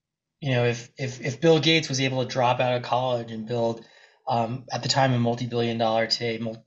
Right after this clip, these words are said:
you know, trillion dollar company, how, um, you know, how many ti-, how many tries is it gonna take? What do I have to learn?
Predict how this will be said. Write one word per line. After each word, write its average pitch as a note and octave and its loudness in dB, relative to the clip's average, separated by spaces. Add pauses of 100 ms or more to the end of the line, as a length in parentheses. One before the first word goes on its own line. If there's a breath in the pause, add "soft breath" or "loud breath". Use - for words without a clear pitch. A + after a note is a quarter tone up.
you A#2+ -4
know, G#2+ -6
trillion A#2 2
dollar A2+ 2
company, A#2+ -4 (380 loud breath)
how, C#3+ 6 (300)
um, A#2+ -2 (800)
you D3 -2
know, B2+ 4
how C#3 2
many D3+ 2
ti-, E3 -2 (100)
how D3 -2
many D#3+ 2
tries C#3 2
is C3 -6
it B2+ -6
gonna B2 -4
take? A#2+ -4 (240 loud breath)
What C#3+ -2
do C#3 4
I C3+ 6
have C3+ 0
to D#3+ -4
learn? A#2+ -4